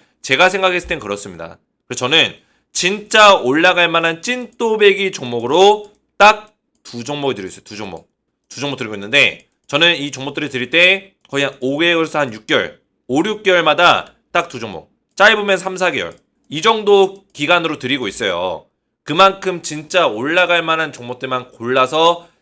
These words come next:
찐또배기로 알려드린다는 거예요. 그래서 제가 이 종목들을 드리기 직전에 알려드린 종목들이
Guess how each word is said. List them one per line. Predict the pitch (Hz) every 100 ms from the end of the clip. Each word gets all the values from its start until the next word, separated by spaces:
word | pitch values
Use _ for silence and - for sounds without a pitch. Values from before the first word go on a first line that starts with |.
| _
찐또배기로 | - 214 208 202 175 147 147
알려드린다는 | 110 107 123 120 117 139 117
거예요. | 87 80 _ _ _
그래서 | 160 190 196 170 165
제가 | - 147
이 | 143 147 175
종목들을 | 135 151 156 160 151
드리기 | - 135 143 143
직전에 | - 123 - 175 165
알려드린 | 117 110 139 139 139
종목들이 | 123 110 120 - 117 98 101 113 87